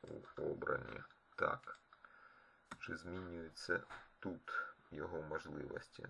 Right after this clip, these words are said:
Так, він способи може обирати, як і до цього. Пішли далі.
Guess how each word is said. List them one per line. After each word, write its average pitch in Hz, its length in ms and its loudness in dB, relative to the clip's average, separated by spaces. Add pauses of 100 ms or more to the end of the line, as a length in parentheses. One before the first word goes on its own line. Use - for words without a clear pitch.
(100)
Так, - 280 4
він 80 160 -2
способи 82 520 2
може 80 340 4
обирати, 80 680 2 (2000)
як 82 420 4 (180)
і 85 60 -4 (200)
до 82 120 8
цього. 82 760 0 (2250)
Пішли - 400 0
далі. 76 500 2